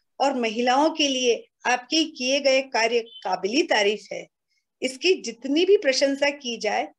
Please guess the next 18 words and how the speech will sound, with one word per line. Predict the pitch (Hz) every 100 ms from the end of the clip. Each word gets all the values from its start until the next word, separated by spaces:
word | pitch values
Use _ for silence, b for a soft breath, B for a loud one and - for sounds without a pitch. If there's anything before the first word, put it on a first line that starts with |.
| _ _ _ -
कम | 320 320
है। | 208 170 - _ _ _ _ _ -
हमारे | 240 226 208
लिए | 208 208 190 - _ _ _ 190
बड़े | 214 202 -
ऑनर | 190 185 214
की | 226 285
बात | 202 180 - 170
है | 175 - _ _ _
कि | 285
आज | - - 233 269
मैम | 262 208 190 - _ _ -
हमारे | 214 202 190
बीच | 170 233 285 220
है। | 175 - _ _ _ _ -
आपकी | 233 233 320
मौजूदगी | 294 226 208 240 262 330 330
से | 269 202 -